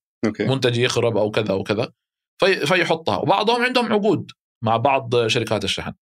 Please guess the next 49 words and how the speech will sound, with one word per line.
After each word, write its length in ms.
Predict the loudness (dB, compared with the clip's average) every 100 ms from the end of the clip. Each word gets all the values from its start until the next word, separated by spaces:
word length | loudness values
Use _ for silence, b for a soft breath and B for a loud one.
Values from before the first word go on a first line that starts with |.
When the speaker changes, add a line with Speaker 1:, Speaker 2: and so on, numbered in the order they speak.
| _ _ b b b
Speaker 2:
فاللي 200 | 0 2
عنده 200 | 2 2
عقود 320 | 2 2 0
مع 140 | 0 0
بعض 420 | 0 0 0 -2
شركات 360 | 0 0 0 0
الشحن 280 | -2 -2
يجي 160 | 0 0
يعرف 240 | 0 0
الشركة 320 | 0 -2 -2 -4
نفسها. 320 | -6 -8 -10 _ _ _ _ _ -2
عشان 160 | 2
العميل 320 | 2 2 2
لما 140 | 0 0
يختار 460 | -2 0 -2 -2 -12 _ _ _ _ -4
يدفع 260 | -4 0 0
حق 160 | 0
الشركة 420 | 0 0 0 -2 0
هذه 80 |
وهو 200 | 0 2
عارف 300 | 2 0 0
العميل 260 | -2 -2 0
إيش 160 | 0 -2
اختار. 340 | -4 -4 -4
Speaker 1:
آه، 40 | -8 _ _ _ _ _ -2
Speaker 2:
ويروح 140 | 0
Speaker 1:
العميل 180 | 2 0
Speaker 2:
يودي. 120 | 0
Speaker 1:
يختار 260 | 0 -2 0
خيار 260 | 0 0
الشحن 320 | 0 -2 -2 -2
وش 220 | -2 0
Speaker 2:
نعم، 140 | 0
Speaker 1:
بعد؟ 180 | -2 -2
Speaker 2:
هي 140 | 0
Speaker 1:
آه، 40 | 2
Speaker 2:
خيارات 360 | 2 0 0
Speaker 1:
أوكي. 60 | -2
Speaker 2:
كانت 120 | -2
تطلع. 240 | -4 -6 -2
Speaker 1:
فهو 200 | 0 2
يعرف 280 | 2 0
خيارات 260 | 0 0 0
الشحن 300 | 0 0 2
Speaker 2:
هو 80 | 2
يعرف 120 | 2
Speaker 1:
وأسعارها. 180 | 2 2
Speaker 2:
خيارات 260 | 0 0
الشحن. 280 | -2 -4 -6